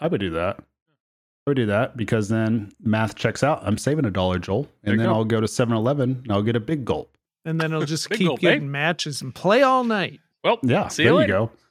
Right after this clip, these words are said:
Speaker 1: I remember
Speaker 2: Um,
Speaker 1: the days when I played Godfather at the bar and just paid two dollars and just used my replays the whole time just to keep
Speaker 2: And
Speaker 1: going.
Speaker 2: people thought you were so cool.
Speaker 1: <laughs>
Speaker 2: And then you got
Speaker 1: I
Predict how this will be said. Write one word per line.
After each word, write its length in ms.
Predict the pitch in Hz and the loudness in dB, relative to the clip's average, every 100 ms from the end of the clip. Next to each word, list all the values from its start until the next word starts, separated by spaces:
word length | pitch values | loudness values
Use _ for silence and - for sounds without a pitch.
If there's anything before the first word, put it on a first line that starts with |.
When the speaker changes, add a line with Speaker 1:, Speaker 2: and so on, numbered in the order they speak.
| _ _ | _ _
Speaker 1:
I 40 | 151 | 2
remember 440 | 147 139 131 131 | 4 6 6 4
Speaker 2:
Um, 80 | 117 | 2
Speaker 1:
the 80 | 110 | 2
days 440 | 127 139 139 120 | 2 4 2 2
when 140 | 123 | 2
I 60 | 123 | 2
played 260 | 131 135 104 | 2 0 2
Godfather 840 | 113 120 - 104 101 95 85 82 - | 2 0 0 0 2 2 0 -2 -4
at 120 | 110 | -4
the 60 | - | -4
bar 520 | 87 101 98 90 85 | -2 2 2 2 0
and 240 | 80 80 - _ _ _ _ _ _ | -2 -4 -10 _ _ _ _ _ _
just 180 | - - _ _ | -16 -16 _ _
paid 220 | 95 92 | -4 -4
two 160 | - 104 | 0 0
dollars 460 | 104 104 95 90 92 | 2 4 2 0 -2
and 80 | |
just 240 | 90 - - _ | -4 -4 -14 _
used 220 | 90 90 | -4 -2
my 120 | 104 104 | 0 2
replays 580 | 104 101 90 87 85 | 0 0 0 0 0
the 80 | 85 | -2
whole 160 | 85 95 | -2 0
time 500 | 92 78 76 85 87 - | 0 -2 -4 -10 -18 -16
just 160 | - | -16
to 60 | - | -10
keep 160 | - | -10
Speaker 2:
And 60 | - | -8
Speaker 1:
going. 120 | 143 | -8
Speaker 2:
people 300 | - 135 131 | -4 -2 -2
thought 280 | 120 120 110 | -2 -2 -2
you 100 | 107 | -2
were 100 | 101 | -8
so 680 | - - 135 131 131 131 123 | -8 -2 2 2 2 0 -4
cool. 760 | - 131 120 110 101 95 95 _ - - | -6 -6 -4 -6 -6 -10 -14 _ -12 -10
Speaker 1:
<laughs> 120 | - | -6
Speaker 2:
And 120 | 277 | -4
then 340 | 185 143 233 151 | -2 2 4 4
you 140 | 175 | 4
got 300 | 165 165 | 4 2
Speaker 1:
I 40 | 143 | 2